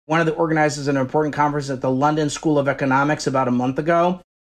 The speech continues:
And he's got a really amazing global Rolodex that he's been calling upon to help with Ukraine's reconstruction, to begin to think about it. Now,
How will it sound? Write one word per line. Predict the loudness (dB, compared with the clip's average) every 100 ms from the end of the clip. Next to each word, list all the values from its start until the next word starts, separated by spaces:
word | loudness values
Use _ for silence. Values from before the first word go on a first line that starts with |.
| _ _ _
And | -4 -2
he's | 0
got | 0 2 2
a |
really | 2 2 4 2 2
amazing | 0 2 2 2 0
global | 2 0 0 0
Rolodex | 2 2 2 2 0 -2
that | -4
he's | -4 -4
been | -4
calling | -2 0 2 0
upon | -2 0 2 2 0 -6 _
to | -2 -2
help | -2 0 0 0 -6
with | -4 -2 -2 -4
Ukraine's | -6 -2 0 0 -2
reconstruction, | -4 -4 -4 -2 -2 -2
to | -4
begin | -2 -2
to | -2
think | 0 0 0
about | 0 0 0 -2
it. | -4
Now, | 0 0 0